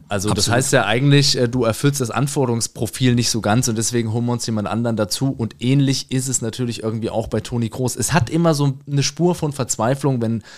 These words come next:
Speaker 1: Spieler, die eigentlich schon in Rente geschickt
Speaker 2: Mhm.
Speaker 1: wurden oder selber gegangen sind, wie im Fall von Kroos,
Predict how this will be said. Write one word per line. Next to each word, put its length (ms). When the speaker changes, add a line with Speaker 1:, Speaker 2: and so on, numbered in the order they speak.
Speaker 1:
Spieler, 480
die 160
eigentlich 300
schon 180
in 140
Rente 480
geschickt 500
Speaker 2:
Mhm. 60
Speaker 1:
wurden 340
oder 320
selber 300
gegangen 380
sind, 280
wie 80
im 80
Fall 200
von 100
Kroos, 320